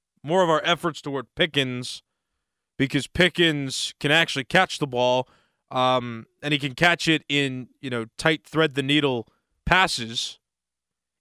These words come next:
and, um, and we'll, we'll bet that Deontay Johnson won't make an impact." And, and they, they were right.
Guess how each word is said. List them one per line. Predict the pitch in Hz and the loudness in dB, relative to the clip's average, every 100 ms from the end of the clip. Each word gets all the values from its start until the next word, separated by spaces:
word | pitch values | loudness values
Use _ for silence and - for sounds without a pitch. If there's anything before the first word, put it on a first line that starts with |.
| - | -2
and, | 135 135 127 123 | 2 2 0 0
um, | 127 123 117 107 104 _ _ _ _ _ _ _ - | 2 2 0 -4 -14 _ _ _ _ _ _ _ -8
and | 131 135 127 123 | -4 -2 -2 -2
we'll, | 139 151 131 | 0 2 2
we'll | 151 | 0
bet | 131 170 160 | 4 2 4
that | 147 113 _ 143 | -2 -4 _ 0
Deontay | 151 139 147 131 | 2 4 2 2
Johnson | 147 143 131 131 | 2 2 0 -2
won't | 131 | 0
make | 127 | 0
an | 127 | 0
impact." | 135 131 120 - | 0 0 -2 -4
And, | 120 | -12
and | 131 123 | -10 -4
they, | 127 123 | 0 0
they | 117 135 | 0 0
were | 127 131 | 0 0
right. | 120 | -2